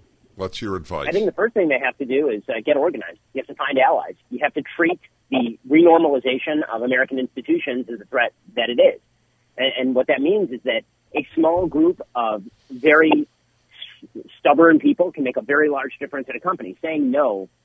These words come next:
Speaker 2: is a really, really important thing. And having a bunch of friends who will say no with you is an even more important thing. So just as the left likes to think institutionally by taking a kind of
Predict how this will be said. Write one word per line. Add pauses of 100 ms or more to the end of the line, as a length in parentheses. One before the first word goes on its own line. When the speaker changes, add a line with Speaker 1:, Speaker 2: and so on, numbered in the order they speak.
(100)
Speaker 2:
is
a
really,
really
important
thing. (220)
And
having
a
bunch
of
friends
who
will
say
no
with
you
is
an
even
more
important
thing.
So (320)
just
as
the
left
likes
to
think
institutionally
by
taking
a
kind
of